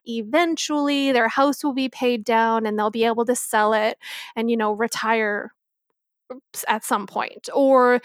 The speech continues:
they're hoping that eventually the equity in their house will rise as the markets rise with inflation and that kind of thing, and they'll be able to sell it and downsize somewhere smaller. So a lot of that is, like,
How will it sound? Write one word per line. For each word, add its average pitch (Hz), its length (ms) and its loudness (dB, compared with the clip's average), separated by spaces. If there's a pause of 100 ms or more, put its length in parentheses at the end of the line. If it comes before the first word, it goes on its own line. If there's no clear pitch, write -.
(300)
they're 254 200 6
hoping 262 420 4
that 226 380 0
eventually 254 920 2
the 208 380 -2
equity 247 400 2
in 233 80 2
their 214 140 -2
house 240 420 0
will 214 240 0
rise 240 600 4
as 214 520 -2
the 214 80 -4
markets 240 560 0
rise 240 340 2
with 208 160 -6
inflation 214 800 -4
and 180 120 -8
that 190 160 -6
kind 208 180 -8
of 202 100 -10
thing, 214 380 -8 (400)
and 240 160 2
they'll 240 100 4
be 220 140 2
able 208 160 2
to 233 100 -4
sell 220 300 2
it 214 160 0
and 240 180 2
downsize 220 640 -2
somewhere 208 320 -8
smaller. - 400 -6
So 240 180 -2
a 240 40 4
lot 302 280 6
of 302 100 6
that 262 300 6
is, 220 440 0
like, - 340 -4